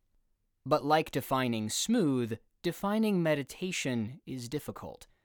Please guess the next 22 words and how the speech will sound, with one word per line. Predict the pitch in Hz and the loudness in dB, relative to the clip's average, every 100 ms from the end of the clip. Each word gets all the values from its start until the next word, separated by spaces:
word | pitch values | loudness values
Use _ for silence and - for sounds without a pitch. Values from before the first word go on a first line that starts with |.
| _ _ _ _ _ | _ _ _ _ _
Even | 131 143 117 117 | -2 2 2 2
in | 139 | 2
the | 117 | 2
Wikipedia | 110 117 107 - 208 208 143 113 | 2 0 -4 -8 -6 -2 0 2
article, | 120 120 113 120 117 | 2 2 0 -2 -2
the | 147 | -4
first | 143 - 202 - | -6 -2 -2 -2
major | 139 143 139 127 | -2 0 0 -2
paragraph | 120 185 190 170 113 104 104 | -4 -4 -2 0 0 -2 -4
is | 147 127 | -4 -2
devoted | 135 123 147 143 143 | -2 2 2 2 0
to | 151 | -4
discussing | 143 - - 113 - 123 | -4 -4 -2 -2 -2 -2
the | 123 | -2
lack | 117 165 151 107 - | -2 -2 -2 -2 -6
of | 113 | -4
a | 127 | -4
universal | 110 113 131 113 104 - 113 | -2 -2 -2 -4 -8 -6 -6
definition | 98 - 110 131 123 110 | -6 -4 -2 -2 -2 -4
for | 101 92 92 | -6 -10 -10
the | |
word. | 98 110 113 101 | -8 -4 -4 -6